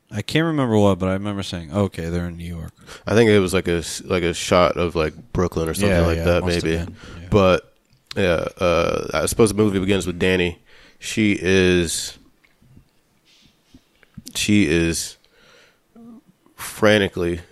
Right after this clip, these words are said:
Speaker 2: trying to contact her sister. She's sort of having a panic attack.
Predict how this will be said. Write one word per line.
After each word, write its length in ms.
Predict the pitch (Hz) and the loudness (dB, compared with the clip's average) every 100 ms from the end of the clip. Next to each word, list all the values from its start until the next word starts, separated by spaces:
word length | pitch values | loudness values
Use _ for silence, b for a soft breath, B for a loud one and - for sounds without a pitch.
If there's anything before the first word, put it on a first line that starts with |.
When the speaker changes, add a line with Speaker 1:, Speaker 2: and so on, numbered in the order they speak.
| _ | _
Speaker 2:
trying 340 | - - 92 90 | -8 -2 -2 -2
to 80 | - | -4
contact 540 | 95 90 87 85 - | -2 -2 0 -2 -2
her 140 | 82 | -4
sister. 600 | 80 - 107 - 117 120 - _ _ _ _ _ _ _ _ _ _ _ _ _ | -6 -2 -2 2 0 0 -4 _ _ _ _ _ _ _ _ _ _ _ _ _
She's 300 | - 95 85 | -8 -6 -2
sort 220 | 113 113 | 2 2
of 80 | 104 | 4
having 280 | 98 90 82 | 2 2 -2
a 60 | |
panic 380 | 78 - 101 90 | -2 0 0 0
attack. 580 | 82 - - - - - | -4 -6 -6 -8 -14 -20